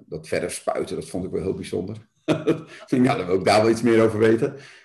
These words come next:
Het schilderen zelf, dat boeide me nog niet zo. Maar oké. En, en toen was het, eh, "Ja jongens, wat willen jullie gaan doen?" Hè? En, eh, ik zei, "Ja, ik wil graag naar het cios." Ja, dan heb je C-niveau nodig. Dus, en dat deed ik niet. Dus dat was, eh,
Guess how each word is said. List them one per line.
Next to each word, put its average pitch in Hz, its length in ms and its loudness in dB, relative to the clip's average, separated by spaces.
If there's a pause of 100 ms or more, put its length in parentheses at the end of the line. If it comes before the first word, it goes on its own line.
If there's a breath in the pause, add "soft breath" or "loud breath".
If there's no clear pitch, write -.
(160 loud breath)
Het - 100 -20
schilderen 101 360 2
zelf, 107 280 2
dat 90 180 -6
boeide 107 260 2
me 104 60 0
nog 98 160 -2
niet 107 160 -2
zo. 107 300 -2 (500 loud breath)
Maar 107 560 0
oké. 123 540 0 (120)
En, 117 280 0
en 120 180 -4
toen 120 200 -2
was 113 160 0
het, 113 160 0
eh, 110 200 6
"Ja 131 160 2
jongens, 127 220 0
wat 117 140 -2
willen 123 180 4
jullie 113 220 2
gaan 110 220 -2
doen?" 143 160 0
Hè? 135 180 -2
En, 107 180 -2
eh, 101 120 0
ik - 80 -8
zei, 95 160 -6
"Ja, 101 60 -6
ik 101 80 -2
wil 92 100 0
graag 92 220 -2
naar 101 80 -4
het 98 100 -8
cios." - 600 -2 (120)
Ja, 104 200 -6
dan 80 100 -4
heb 80 100 -8
je 82 200 -2
C-niveau 107 340 0
nodig. - 380 -12 (300)
Dus, - 400 -12 (180)
en - 100 -6
dat 95 120 -2
deed 95 120 -2
ik 110 120 -4
niet. 82 260 -8
Dus 98 160 -12
dat - 180 -8
was, 101 240 -4
eh, 92 240 -2